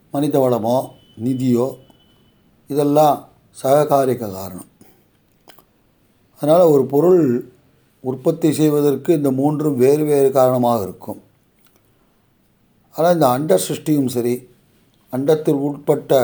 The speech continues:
ஆத்மாக்களின் சிருஷ்டியும் சரி, இவை எல்லாம் மூணு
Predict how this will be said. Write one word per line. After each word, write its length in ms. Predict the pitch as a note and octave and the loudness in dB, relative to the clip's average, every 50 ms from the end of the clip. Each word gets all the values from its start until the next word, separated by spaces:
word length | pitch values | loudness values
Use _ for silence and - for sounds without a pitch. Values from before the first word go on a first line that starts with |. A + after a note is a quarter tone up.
| A2 - - _ _ _ _ _ _ _ _ _ _ _ _ _ _ _ _ _ _ _ _ _ _ _ _ - | 0 -4 -10 _ _ _ _ _ _ _ _ _ _ _ _ _ _ _ _ _ _ _ _ _ _ _ _ 0
ஆத்மாக்களின் 800 | B2 C#3+ D#3 D#3 - - E3+ E3 D#3+ D#3+ D#3+ D#3 C#3+ D3 C3 - | 0 2 2 0 0 0 2 2 2 2 2 0 0 0 0 -2
சிருஷ்டியும் 440 | - B2 B2 - - C3 B2 A2+ G2+ G#2 | -6 -8 -8 -4 -4 -2 -2 -2 -4 -6
சரி, 200 | G#2+ G#2 G#2+ B2 - - - _ _ _ _ _ _ _ _ _ _ _ _ _ _ _ _ _ _ _ _ _ _ _ _ _ _ _ _ _ _ _ _ _ - | -6 -6 -6 -6 -8 -12 -18 _ _ _ _ _ _ _ _ _ _ _ _ _ _ _ _ _ _ _ _ _ _ _ _ _ _ _ _ _ _ _ _ _ -2
இவை 120 | E3+ E3 D#3+ D#3 | 0 2 2 4
எல்லாம் 300 | D#3+ E3+ E3 D#3+ D3 C3+ C#3 | 4 4 2 2 2 0 2
மூணு 180 | D3+ D#3+ E3+ | 2 2 2